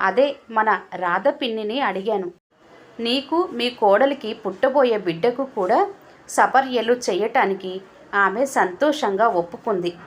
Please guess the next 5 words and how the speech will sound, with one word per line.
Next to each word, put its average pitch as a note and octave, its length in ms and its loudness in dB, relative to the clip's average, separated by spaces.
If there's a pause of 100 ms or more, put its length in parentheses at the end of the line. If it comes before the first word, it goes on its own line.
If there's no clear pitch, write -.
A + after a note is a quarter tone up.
(420)
త్వరలో B3 480 6
వస్తానంది. G3+ 720 0 (640)
నీకు A3+ 340 0
ఇంకో G#3+ 380 0
శుభవార్త, A#3 680 0